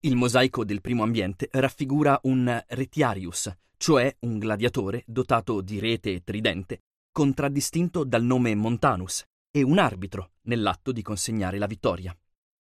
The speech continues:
Quello del secondo ambiente raffigura due coppie di cavalli affrontati, disposti attorno a un albero. Questi ultimi rappresentano le factiones, cioè le squadre che si contendevano la vittoria nelle corse dei carri nel circo.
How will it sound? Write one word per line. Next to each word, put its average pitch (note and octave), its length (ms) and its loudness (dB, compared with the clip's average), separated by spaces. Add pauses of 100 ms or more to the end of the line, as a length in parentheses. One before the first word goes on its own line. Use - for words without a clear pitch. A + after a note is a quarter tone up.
(120)
Quello D#3+ 300 6
del G#2+ 140 -2
secondo A#2 380 -4
ambiente G#2+ 460 -2
raffigura D3 600 2
due C3+ 340 2
coppie B2 400 -2
di C#3 80 -6
cavalli A#2+ 400 0
affrontati, B2+ 640 -2 (160)
disposti - 560 -8
attorno A2+ 380 -4
a A#2+ 40 -2
un C3 100 0
albero. E2+ 360 -10 (840)
Questi G#3+ 360 -2
ultimi B2+ 480 -4
rappresentano D#3 840 -2
le B2+ 120 -2
factiones, - 720 -2 (260)
cioè B2+ 320 2
le G2+ 100 -4
squadre A2+ 540 -2
che - 100 -12
si - 160 -6
contendevano C3 760 0
la F#2 80 -4
vittoria A2+ 580 -6
nelle A#2+ 360 -4
corse C3+ 440 -6
dei B2+ 160 -4
carri F#2 320 -8
nel B2 180 -2
circo. - 420 -8